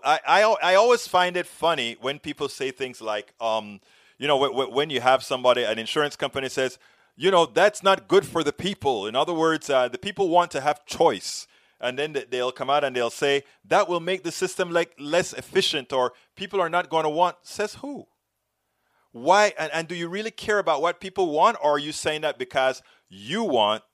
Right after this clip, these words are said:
to make more money? And there's nothing wrong with making more money.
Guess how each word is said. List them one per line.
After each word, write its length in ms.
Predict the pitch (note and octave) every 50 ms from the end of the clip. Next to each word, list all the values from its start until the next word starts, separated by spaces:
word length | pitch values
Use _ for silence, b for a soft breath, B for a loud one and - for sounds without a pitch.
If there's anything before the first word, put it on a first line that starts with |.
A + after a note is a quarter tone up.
| _
to 100 | - G3
make 460 | F#3+ F3 B2+ G#2 G2 G2+ G#2 _ - _ _ _ -
more 480 | G2+ F#2+ F2+ F2 F2 F#2 G#2+ A#2 A2+ -
money? 300 | D#3+ F3 A3 B3 G#3 E3
And 160 | E3 F3+ F#3+
there's 160 | A3 A3 -
nothing 300 | C#4 D4+ D4+ - E4+ C4+
wrong 560 | A3 G3+ G3 F#3+ G#3 A3+ C4 D4 D4+ D4 B3+
with 200 | G#3 F#3 F3+ -
making 360 | E3+ F3 E3+ E3 - - E3
more 200 | D#3 D#3 D3+ D3
money. 300 | C#3 C3+ C3 A#2+ A2 G2